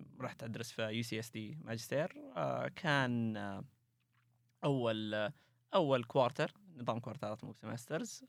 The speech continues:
آم، نزلت مادة، آه، كمبيوتر فيجن وان. ليش؟ لأني أبي كذا اللي أنزل مادة بشوف ش-، يعني أ-، أبي أعرف إيش أتكلم عنه يعني.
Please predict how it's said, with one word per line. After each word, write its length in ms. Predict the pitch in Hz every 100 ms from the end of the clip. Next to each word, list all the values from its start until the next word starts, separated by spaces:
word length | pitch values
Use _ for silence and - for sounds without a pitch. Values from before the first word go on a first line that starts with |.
| 190
آم، 1080 | 143 107 107 107 107 110 110 101 113 117 - _ _ _ _ _ _ -
نزلت 380 | - 135 123
مادة، 400 | 127 123 107 113 - -
آه، 640 | 110 104 104 104 110 101 98
كمبيوتر 400 | - 156 - 117
فيجن 220 | 113 107
وان. 160 | 101 - _ _ _ _ _ _ _ _ _ _
ليش؟ 280 | 151 175 233
لأني 180 | 254 220
أبي 340 | 127 123 117 117
كذا 200 | 127 104
اللي 340 | 101 110 127 - _ _ -
أنزل 220 | 220 123
مادة 240 | 123 120 117
بشوف 260 | - 139
ش-، 120 | - - 120 110
يعني 380 | 107 107 -
أ-، 80 | 113 -
أبي 140 | 123
أعرف 180 | 120 123
إيش 80 | 123
أتكلم 360 | - 139 117 107
عنه 240 | 123 104
يعني. 320 | 95 85 -